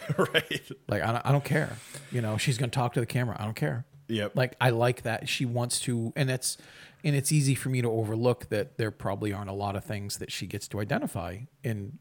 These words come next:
Speaker 2: various stages of pop culture.
Speaker 1: Right, sure.
Speaker 2: That's popular in
Speaker 1: Right.
Speaker 2: pop culture. There's always a niche. Um, but,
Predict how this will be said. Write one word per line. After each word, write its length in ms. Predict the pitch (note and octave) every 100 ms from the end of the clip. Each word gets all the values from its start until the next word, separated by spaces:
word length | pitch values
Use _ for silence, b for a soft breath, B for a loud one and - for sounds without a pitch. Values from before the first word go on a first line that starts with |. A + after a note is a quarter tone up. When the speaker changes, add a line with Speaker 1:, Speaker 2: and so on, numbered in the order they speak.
| -
Speaker 2:
various 340 | A2 G2+ G2
stages 460 | - - G#2 G#2 F#2+
of 100 | G#2+
pop 240 | - F2+
culture. 340 | - F#2+ - -
Speaker 1:
Right, 360 | F#2 D#2+ D#2 -
sure. 200 | D#3 D#3+
Speaker 2:
That's 240 | C#3+ C#3
popular 560 | - D3 A#2 G2 D#2+ -
in 120 | C3+ G2+
Speaker 1:
Right. 100 | E2+
Speaker 2:
pop 180 | G2
culture. 320 | - G2 - G2
There's 180 | B2
always 340 | G#2+ A#2 F#2+ -
a 40 |
niche. 500 | - G2+ G2 - - - B B B B B -
Um, 320 | A2+ G2 F2+
but, 280 | - F#2+ -